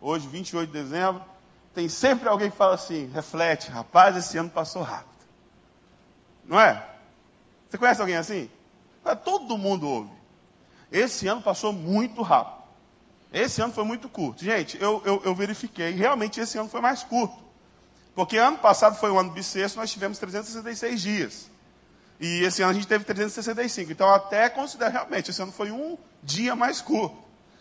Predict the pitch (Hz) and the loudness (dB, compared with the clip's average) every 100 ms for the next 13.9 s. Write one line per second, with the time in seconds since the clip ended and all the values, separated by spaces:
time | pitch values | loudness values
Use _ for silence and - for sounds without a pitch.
0 | _ - 285 - 370 277 339 302 285 294 | _ 2 2 2 2 2 4 4 4 4
1 | 277 277 262 214 247 226 135 - - _ | 2 2 2 6 8 8 2 -8 -20 _
2 | _ _ 214 233 240 226 320 277 175 214 | _ _ -4 2 4 4 0 0 2 4
3 | 214 135 - - _ _ _ - 196 226 | 4 2 -8 -20 _ _ _ -4 4 4
4 | 214 233 214 214 190 185 190 190 190 180 | 4 -2 -2 -4 -4 -4 -2 4 4 4
5 | 175 214 220 214 202 220 185 196 - - | -4 -8 -6 -6 -4 0 0 0 -2 -8
6 | 220 220 214 262 - 294 285 - 240 - | -2 -2 -2 -6 0 2 2 -4 -10 -8
7 | 247 233 262 285 240 240 175 - - _ | -10 -8 -8 -2 2 2 0 -12 -20 _
8 | _ - 294 294 339 302 262 180 196 240 | _ -2 -2 -2 -10 -8 -8 -4 2 4
9 | 311 - - 226 240 294 - - 254 349 | 4 -2 0 2 2 -2 -16 -8 0 0
10 | 285 285 233 226 226 269 240 277 311 240 | 0 0 4 4 2 -6 -10 -10 -2 2
11 | 240 175 - - _ _ _ _ _ _ | 2 0 -10 -20 _ _ _ _ _ _
12 | _ _ 269 302 277 247 262 240 214 220 | _ _ 2 2 2 0 2 4 8 10
13 | 320 311 254 240 233 196 214 311 359 | 10 6 -4 -6 -4 4 6 4 0